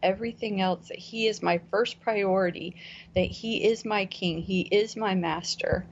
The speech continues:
he is perfect, um, that there is no fault in him, there is no delay in him, he's never late, he's never wrong.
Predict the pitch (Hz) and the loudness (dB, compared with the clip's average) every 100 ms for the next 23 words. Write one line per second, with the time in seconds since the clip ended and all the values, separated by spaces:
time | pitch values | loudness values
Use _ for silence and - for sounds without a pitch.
0 | - - - - - 214 175 226 - - | -20 -20 -20 -16 -4 2 4 2 0 -8
1 | - 180 - - - - - - - - | -2 -2 -2 -4 -4 -8 -8 -10 -20 -20
2 | - - - 180 170 160 180 175 - - | -20 -16 -4 0 0 -2 -8 -10 -16 -20
3 | - - - - - - 185 185 196 - | -20 -20 -18 -10 -6 2 2 4 0 2
4 | 233 233 208 202 - 208 202 208 - 180 | 0 2 0 0 0 0 0 -2 -2 0
5 | 180 170 156 156 160 190 185 208 220 185 | 0 0 -2 0 2 2 0 0 0 2
6 | 196 180 190 202 190 165 - 170 190 175 | 2 4 2 4 0 -2 -4 -4 -2 0
7 | 165 170 - 185 170 175 185 202 220 214 | -2 -4 -4 -2 -2 0 2 2 2 0
8 | 180 190 185 - - - - - - 196 | 2 2 0 -6 -18 -18 -20 -20 -6 -2
9 | 180 185 190 208 185 175 190 196 92 92 | 2 2 4 0 2 0 2 0 -4 -8